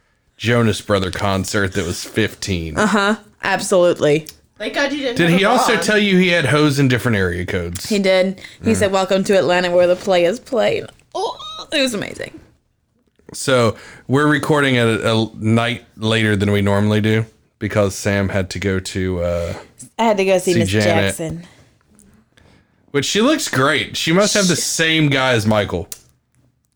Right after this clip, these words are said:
Speaker 2: I don't even care. She looked, she did so freaking good.
Speaker 1: I don't know. I saw her titty on the Super Bowl. That was pretty cool.
Speaker 2: The shirt I almost wore was at risk of a Janet Jackson moment, which was kind of poetic if I did wear it, but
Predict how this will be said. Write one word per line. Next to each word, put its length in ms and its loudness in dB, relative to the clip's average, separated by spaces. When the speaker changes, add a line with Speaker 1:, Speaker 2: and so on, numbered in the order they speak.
Speaker 2:
I 160 0
don't 80 4
even 180 2
care. 280 2
She 180 -2
looked, 320 0
she 380 0
did 480 -2
so 720 0
freaking 640 0
good. 480 2
Speaker 1:
I 120 -6
don't 100 2
know. 140 4
I 80 2
saw 180 0
her 80 2
titty 320 2
on 80 2
the 80 0
Super 260 -2
Bowl. 240 2
That 140 2
was 100 -2
pretty 220 -4
cool. 300 0
Speaker 2:
The 220 2
shirt 400 0
I 180 0
almost 420 2
wore 540 2
was 260 2
at 180 2
risk 300 2
of 80 2
a 60 0
Janet 320 2
Jackson 320 0
moment, 180 0
which 220 2
was 340 0
kind 300 0
of 80 -18
poetic 640 2
if 140 0
I 100 2
did 300 0
wear 280 2
it, 300 0
but 300 2